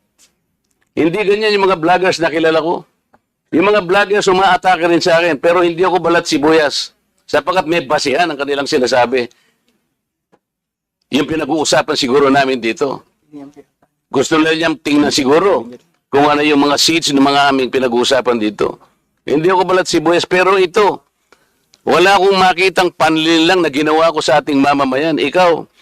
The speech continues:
ang lakas ng loob mo na mag-vlog. Abogado ka pa naman. O ano?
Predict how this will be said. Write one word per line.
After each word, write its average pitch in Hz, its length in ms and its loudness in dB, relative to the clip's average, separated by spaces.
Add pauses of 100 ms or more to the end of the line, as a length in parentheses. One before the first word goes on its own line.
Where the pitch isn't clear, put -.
ang 147 140 2
lakas 165 320 -2
ng 156 160 0
loob 143 240 0
mo 175 80 2
na 170 80 0
mag-vlog. 131 480 -2 (880)
Abogado 160 640 -2
ka 151 80 2
pa 151 160 -2
naman. 190 320 -6 (2250)
O 135 80 2
ano? 185 400 0